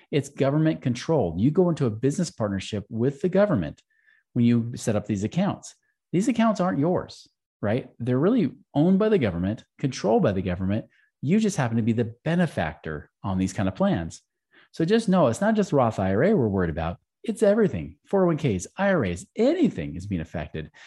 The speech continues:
In fact, it already is, 'cause it's not just the Roth I R A. Even traditional I R As are being affected. So let me just talk about a few points. Again, this has not been, this has not been passed by Congress. It hasn't gone through. The Republicans do oppose it. But all you have to do is get a few Republicans on board saying, "Hey, I'd rather have you tax this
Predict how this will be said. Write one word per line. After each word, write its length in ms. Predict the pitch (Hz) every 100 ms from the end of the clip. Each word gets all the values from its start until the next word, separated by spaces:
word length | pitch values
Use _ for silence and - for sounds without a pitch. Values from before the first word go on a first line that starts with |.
| -
In 120 | - 156
fact, 320 | - 151 160
it 120 | 131
already 280 | 127 117 143
is, 220 | 110 87
'cause 160 | 139 135
it's 120 | 123
not 180 | 147 120
just 140 | -
the 80 | 120
Roth 260 | 110 101 92
I 140 | 87
R 120 | 104
A. 200 | 139 90 -
Even 240 | 156 127
traditional 560 | 123 117 143 208 - -
I 100 | 104
R 80 |
As 160 | 90 87
are 60 | 82
being 160 | 80
affected. 460 | 76 80 78 71 - _ _ - - -
So 140 | - 214
let 80 |
me 60 | 349
just 160 | 330 -
talk 100 | 185
about 160 | 160
a 40 | 127
few 220 | - 113
points. 340 | - 87 - _
Again, 280 | 196 202 131
this 180 | 151 156
has 140 | 143
not 320 | 127 143 147
been, 180 | 123 117 -
this 160 | 147
has 140 | 131 117
not 180 | 117 143
been 140 | 156
passed 260 | 131 98 -
by 120 | 101
Congress. 500 | 90 78 76 87 -
It 80 | 113
hasn't 240 | 110 143
gone 160 | 120 110
through. 280 | - 90 92
The 400 | - _ _ 139
Republicans 480 | 139 180 170 139
do 180 | 113 127
oppose 360 | 123 - 110 95
it. 140 | 92 _ _ _ _ _
But 420 | 143 185 98 - -
all 140 | 127
you 60 | 160
have 100 | 156
to 60 |
do 40 | 156
is 60 |
get 180 | 120 113
a 20 |
few 220 | - 156
Republicans 540 | 151 123 131 139 123 107
on 160 | 104
board 340 | 95 117 123 90
saying, 320 | - 95 92
"Hey, 220 | 76 120
I'd 80 | 104
rather 180 | 107 120
have 160 | 110
you 80 | 104
tax 380 | 95 110 101 -
this 220 | 107 110